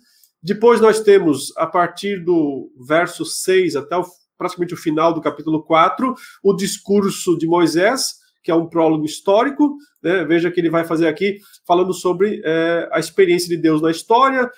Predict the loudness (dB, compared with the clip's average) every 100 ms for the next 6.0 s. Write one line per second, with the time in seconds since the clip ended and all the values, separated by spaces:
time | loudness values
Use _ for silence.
0 | _ 0 0 0 0 0 0 -2 0 2
1 | 4 4 4 2 -2 -2 -4 0 0 0
2 | 0 2 2 2 0 -4 _ -6 0 0
3 | 0 -2 -2 0 0 -2 -4 -4 0 2
4 | 2 2 -2 2 4 4 0 -6 -6 -6
5 | -2 0 2 0 -4 0 0 0 2 2